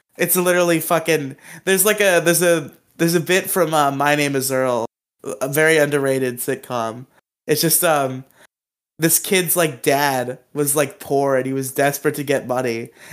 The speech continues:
And one of the things he tries is he just calls somebody and he says, "Hey, this is Ed from the bank. Can I have your social security number, please?"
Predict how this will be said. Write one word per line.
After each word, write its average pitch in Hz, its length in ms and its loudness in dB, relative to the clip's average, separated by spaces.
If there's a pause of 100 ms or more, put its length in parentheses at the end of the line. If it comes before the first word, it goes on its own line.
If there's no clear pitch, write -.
And 143 180 0
one 147 140 4
of 151 40 -4
the 170 80 0
things 156 280 0
he 160 100 -2
tries 135 460 2
is - 80 -6
he 151 100 -4
just 143 240 0
calls 143 340 0
somebody 135 440 0
and 127 80 -6
he 131 60 -4
says, 127 380 0 (200)
"Hey, 220 180 2
this 185 220 0
is 180 120 -2
Ed 147 280 0
from 151 200 0
the 135 60 -4
bank. 139 460 0
Can 160 120 -2
I 156 100 2
have 214 100 0
your 151 80 -2
social 151 340 0
security 147 400 0
number, 151 320 0
please?" 156 640 0